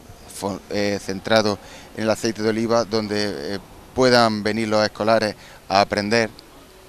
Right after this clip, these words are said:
nuestro producto más insigne de la provincia de Jaén. Esto es un proyecto que queremos darle una trascendencia provincial, es decir, un espacio que sirva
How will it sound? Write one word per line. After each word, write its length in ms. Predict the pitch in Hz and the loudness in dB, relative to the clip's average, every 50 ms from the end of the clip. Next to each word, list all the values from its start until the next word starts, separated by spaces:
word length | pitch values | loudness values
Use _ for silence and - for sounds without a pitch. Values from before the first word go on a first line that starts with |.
| - - - - - - - - - - - | -20 -20 -20 -20 -20 -20 -20 -20 -20 -16 -10
nuestro 460 | - 98 110 104 - - - 101 101 95 | -6 -4 -4 -4 -4 -4 -4 -4 -4 -4
producto 460 | - 98 101 110 113 107 - - 104 | -6 -6 -4 -4 -4 -4 -4 -4 -2
más 180 | 104 107 107 | 0 0 0
insigne 500 | 104 101 92 - 110 113 110 107 107 104 - - - - - - - - - | 0 -2 -4 -4 -2 -2 -2 -4 -6 -8 -10 -14 -20 -20 -20 -20 -20 -20 -10
de 120 | - 107 107 | -6 -2 -2
la 100 | 104 98 | -2 -2
provincia 420 | - 98 101 107 107 95 107 98 | -2 -4 -4 -4 -4 -4 -4 -4
de 100 | 98 98 | -4 -4
Jaén. 360 | - 104 113 120 113 113 123 - - | -2 -2 -2 -2 -2 -2 -4 -6 -6
Esto 220 | - - - - 110 | -8 -8 -6 -4 -2
es 60 | 107 | -2
un 100 | 104 95 | -2 -4
proyecto 420 | 98 101 104 107 - - 110 95 | -6 -6 -6 -6 -6 -6 -8 -8
que 140 | 92 101 98 | -8 -10 -10
queremos 320 | 104 101 107 107 107 101 | -6 -6 -4 -4 -4 -4
darle 320 | 98 104 104 101 104 101 95 - - - - - | -4 -4 -4 -4 -6 -8 -10 -12 -18 -20 -18 -12
una 160 | - 104 104 98 | -6 -6 -6 -4
trascendencia 840 | - 101 101 - - 98 95 98 107 107 - - 104 104 104 98 - - - - - - | -4 -6 -6 -6 -8 -8 -6 -4 -6 -6 -6 -6 -4 -4 -4 -4 -6 -10 -18 -20 -20 -10
provincial, 600 | - 107 107 98 101 101 92 - 117 123 120 110 | -6 -4 -4 -4 -4 -6 -8 -4 -2 -2 -2 -2
es 80 | 107 101 | -4 -6
decir, 140 | 101 110 107 | -8 -10 -8
un 120 | 104 104 | -8 -8
espacio 400 | 104 - - 117 104 - - 98 | -8 -4 -2 -2 -2 -2 -4 -8
que 80 | 107 98 | -6 -6
sirva 360 | - - 113 101 104 104 95 | -6 -4 -4 -4 -4 -4 -6